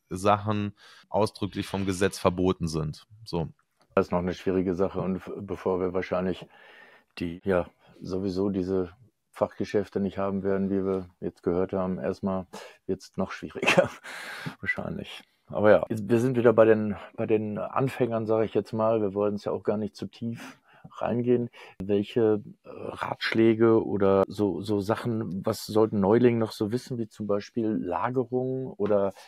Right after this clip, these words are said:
Speaker 2: vielleicht sollten wir auch mal das Thema mit Reinigung erwähnen, weil das ja auch immer mit Alkohol
Speaker 1: Ja.
Speaker 2: zusammenhängt.
Speaker 1: Also zur Lagerung ist es erstmal so, so ein Konzentrat will man ja, wenn man's <laughs> verantwortungsvoll und auch vielleicht für besondere Momente hat,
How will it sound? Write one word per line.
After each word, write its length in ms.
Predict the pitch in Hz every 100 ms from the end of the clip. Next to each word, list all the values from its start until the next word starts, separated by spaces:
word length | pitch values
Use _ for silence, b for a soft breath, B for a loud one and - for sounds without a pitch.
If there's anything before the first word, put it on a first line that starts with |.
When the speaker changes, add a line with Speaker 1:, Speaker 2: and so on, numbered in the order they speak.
| _
Speaker 2:
vielleicht 260 | _ 101 -
sollten 220 | 104 110
wir 80 | 104
auch 100 | 107
mal 100 | 104
das 180 | 101
Thema 400 | - 107 104 101 98
mit 220 | 95 -
Reinigung 640 | 98 123 120 120 123 120
erwähnen, 500 | 101 110 110 117 123
weil 180 | 104 101
das 160 | 101 -
ja 100 | 85
auch 120 | -
immer 160 | 101
mit 140 | 104 98
Alkohol 420 | 101 117 - 120
Speaker 1:
Ja. 160 | 123 180
Speaker 2:
zusammenhängt. 500 | 175 117 113 117 117 B
Speaker 1:
Also 480 | - 120 127 139 - _
zur 160 | - 135
Lagerung 520 | 135 143 165 160 160
ist 100 | 151
es 120 | 147 131
erstmal 420 | 117 139 143 127
so, 360 | 120 143 165 151 - _ _ _ _ _ -
so 100 | 113
ein 80 | 117
Konzentrat 800 | 117 117 117 - 107 113 127 -
will 180 | 110 113
man 140 | 120
ja, 280 | 110 107 - -
wenn 160 | 101
man's 160 | 110 104
<laughs> 400 | - 110 - 117
verantwortungsvoll 520 | 101 107 - 110 107
und 120 | 101 95
auch 160 | 101
vielleicht 460 | - 101 98 104 -
für 160 | 101
besondere 400 | 95 95 107 110
Momente 540 | 101 98 101 104 107 95 B B B
hat, 320 | - 101 -